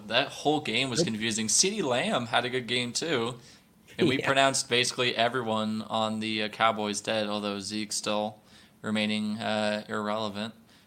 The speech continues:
Speaker 1: But, uh,
Speaker 2: Yeah.
Speaker 1: CeeDee Lamb had a good game, which
Speaker 2: Mm-hmm.
Speaker 1: I guess we all have to eat crow on that one, too.
Speaker 2: Mm-hmm.
Speaker 1: Um, yeah.
Speaker 2: Yeah. Yeah, for sure. No, that was,
Speaker 1: Oh, and
Speaker 2: uh,
Speaker 1: also,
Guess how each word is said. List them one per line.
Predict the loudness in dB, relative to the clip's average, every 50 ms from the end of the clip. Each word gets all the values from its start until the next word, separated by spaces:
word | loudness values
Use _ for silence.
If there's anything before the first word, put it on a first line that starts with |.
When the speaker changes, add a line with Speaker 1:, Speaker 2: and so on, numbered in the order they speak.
| _ _ -2
Speaker 1:
But, | 0 0 2 4
uh, | 4
Speaker 2:
Yeah. | 2 2 2
Speaker 1:
CeeDee | 0 -2 -2 -2 -2
Lamb | -2 -2 -4 -4 -6
had | -6 -6
a | -6
good | -6 -8 -10 -10 -6
game, | -4 -4 -4 -6 -8 -10 -16 -18 -16 -10
which | -8 -6 -4 -2 -4 -4 -4 -4
Speaker 2:
Mm-hmm. | -4 -6 -6
Speaker 1:
I |
guess | -6 -6 -6 -6 -8 -10 -14 _ -8
we | -6 -4
all | -2 0 0 -2
have | -2 -4
to | -6 -12
eat | -10
crow | -8 -6 -6 -4
on | -4 -6
that | -6 -6 -8 -8
one, | -8 -10
too. | -10 -8 -8 -8 -8 -8 -10 -12 -18 -20 -20 -18 -12 -10
Speaker 2:
Mm-hmm. | -8 -8 -8 -8 -8 -8 -10 -10 -14 _ _ _ _ _ _ -8 -2
Speaker 1:
Um, | 0 2 2 4 4 4 2 2 2 0 0 -2 -4 -4 -6 -8 -10 -12 -16 -20 _ _ _ _ _ _ _ _ _ _ _ _ -16 -12
yeah. | -10 -10 -6 -4
Speaker 2:
Yeah. | -2 -2 -2 -2 -6 _ _ _ _ _ _ _ _ -10 -2
Yeah, | 2 2 2 2 0 -2 -2
for | -2 -2
sure. | 0 2 2 2 2 0 -6 -18 -18 -18 -18 -18 -20 -6 2
No, | 4 4 4 4 2 0 2
that | 4 4 6 6 6
was, | 8 8 10 10
Speaker 1:
Oh, | 10 10
and | 10 10 10 10
Speaker 2:
uh, | 8
Speaker 1:
also, | 8 8 8 6 4 2 0 0 -2 -4